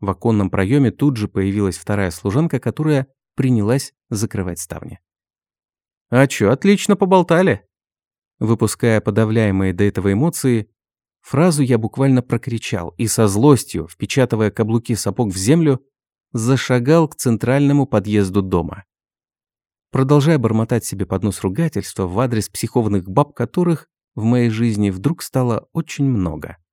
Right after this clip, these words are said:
Вообще, можно было бы и догадаться, что так получится. Для начала я западаю на определенный типаж. Думаю, у всех так.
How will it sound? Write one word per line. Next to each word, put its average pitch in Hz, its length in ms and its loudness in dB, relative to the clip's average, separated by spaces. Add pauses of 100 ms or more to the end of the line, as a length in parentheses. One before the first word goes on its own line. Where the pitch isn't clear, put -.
(420)
Вообще, 120 420 2
можно 165 300 4
было 156 160 4
бы 135 160 4
и - 20 0
догадаться, 123 600 0
что - 220 -10
так - 300 -4
получится. - 640 -6 (560)
Для 117 260 2
начала 151 640 4
я 123 300 2
западаю 123 640 2
на 107 160 2
определенный 101 640 -2
типаж. - 540 -14
Думаю, 113 640 4 (160)
у 92 80 -4
всех - 280 -4
так. - 260 -12